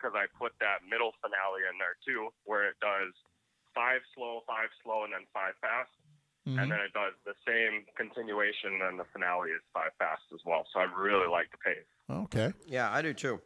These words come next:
Speaker 2: All right, noise is next. Uh, let's let Cody go first. Cody, what do you think on noise on this one?
Speaker 1: I'll have to give it a four 'cause it's not the loudest. It, it's more loud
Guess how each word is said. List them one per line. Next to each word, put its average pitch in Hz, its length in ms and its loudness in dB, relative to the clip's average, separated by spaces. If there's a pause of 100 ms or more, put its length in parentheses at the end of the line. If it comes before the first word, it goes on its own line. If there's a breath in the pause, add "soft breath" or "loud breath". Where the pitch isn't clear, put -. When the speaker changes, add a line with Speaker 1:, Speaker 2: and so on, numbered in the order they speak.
(440)
Speaker 2:
All 135 80 6
right, 139 260 8
noise 175 480 12
is 131 160 2
next. 131 520 0
Uh, 135 240 6
let's 165 200 2
let 160 160 2
Cody 156 260 8
go 135 140 8
first. 120 320 2
Cody, 156 280 6
what 147 100 8
do 147 60 8
you 135 60 6
think 135 180 2
on 127 160 2
noise 123 280 4
on 110 120 -2
this 104 220 -4
one? 90 180 -8 (800)
Speaker 1:
I'll 135 360 6
have 156 220 -2
to 131 60 -12
give 127 140 0
it 110 60 -2
a 107 40 0 (100)
four 92 240 -4 (160)
'cause 110 120 -8
it's 113 80 -8
not 139 180 2
the 135 80 4
loudest. 120 480 4 (120)
It, 120 120 0 (180)
it's 123 220 -4
more 131 240 0
loud 131 180 4